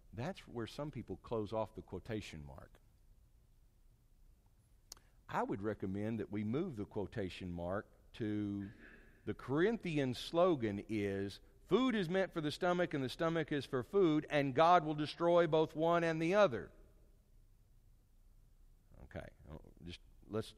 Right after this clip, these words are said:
for now, sake of argument, let's move that quotation mark right there. And then Paul's response comes back, "Well, the body is not meant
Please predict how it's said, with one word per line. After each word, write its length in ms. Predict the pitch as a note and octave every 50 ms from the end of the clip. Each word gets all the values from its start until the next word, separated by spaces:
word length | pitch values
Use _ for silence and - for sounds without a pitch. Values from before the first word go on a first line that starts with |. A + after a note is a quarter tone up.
| - - -
for 100 | - A#2+
now, 240 | A#2 A#2+ A#2 A2+ G#2
sake 240 | G2+ - A#2+ A2 G#2+
of 60 | A2
argument, 280 | A2+ G#2+ G2 F2+ F2+ F2
let's 140 | G2 - A#2+
move 160 | A2+ A2+ G#2
that 160 | G#2 F#2+ -
quotation 480 | - A2 G2+ - A#2+ A2 - - G#2+ G2
mark 240 | F#2+ G2 F#2+ -
right 180 | G2 G2 F#2+ - -
there. 280 | - A2+ G#2 F2 - - - - - - - - -
And 120 | A2 A#2+
then 120 | A#2 G#2+
Paul's 360 | - - D#3 D#3+ D#3+ D3+ D3 B2
response 460 | B2 A2 - - C3+ B2+ A#2 - -
comes 280 | - C#3 B2 G#2+ G2 F2+
back, 360 | G#2 C#3 B2+ G#2 E2 - -
"Well, 160 | A2 A2 G#2
the 80 | F#2+ G2
body 540 | E2+ E2 A2 A2 C#3+ F3 F3 C3 G2 G2 G2+
is 160 | G2 F#2 G2+
not 260 | A2+ A2 A2+ - G2
meant 280 | G2+ G#2+ A2 G#2+ G#2+